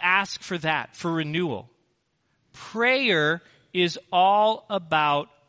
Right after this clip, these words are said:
presence. Prayer is all about not creating God's presence, but asking to be more and more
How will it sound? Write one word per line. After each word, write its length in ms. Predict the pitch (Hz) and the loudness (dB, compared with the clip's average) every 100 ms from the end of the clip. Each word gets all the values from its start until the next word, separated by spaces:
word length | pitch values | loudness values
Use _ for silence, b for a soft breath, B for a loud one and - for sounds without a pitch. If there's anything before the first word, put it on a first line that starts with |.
| _ _ _ - | _ _ _ -16
presence. 840 | - 131 117 98 98 - - - _ _ _ _ _ _ _ _ _ _ _ _ _ _ - | -6 -4 -4 -12 -16 -18 -18 -20 _ _ _ _ _ _ _ _ _ _ _ _ _ _ -16
Prayer 440 | - 214 240 208 | -4 0 2 2
is 180 | 185 175 | 0 -2
all 240 | 185 196 233 | 4 4 6
about 240 | 214 180 | 2 0
not 320 | 180 196 208 | 2 0 0
creating 680 | - - 196 175 170 190 220 | -4 -4 -2 0 2 0 -2
God's 320 | 233 226 233 - | 0 0 0 -4
presence, 720 | 240 240 247 285 - - - _ _ _ _ _ _ _ _ _ _ _ | -2 -2 -2 -8 -10 -14 -16 _ _ _ _ _ _ _ _ _ _ _
but 140 | 220 - | -8 -4
asking 540 | 160 175 - 202 190 | -2 -2 -4 -6 -6
to 160 | - 185 | -6 -8
be 160 | 160 | -6
more 560 | 139 143 160 185 190 196 B B B | -8 -6 -2 0 0 0 B B B
and 180 | 160 156 | -6 -4
more 440 | 151 165 170 170 | -4 -4 0 0